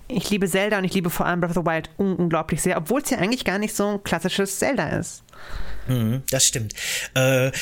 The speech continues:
Speaker 2: warum hast du dich denn genau für Zelda Breath of the Wild entschieden und nicht üb-,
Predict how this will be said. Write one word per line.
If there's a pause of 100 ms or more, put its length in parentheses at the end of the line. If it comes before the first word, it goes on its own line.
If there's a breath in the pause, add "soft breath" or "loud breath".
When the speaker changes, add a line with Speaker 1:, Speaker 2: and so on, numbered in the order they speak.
(100)
Speaker 2:
warum
hast
du
dich
denn
genau
für
Zelda
Breath
of
the
Wild
entschieden
und
nicht
üb-,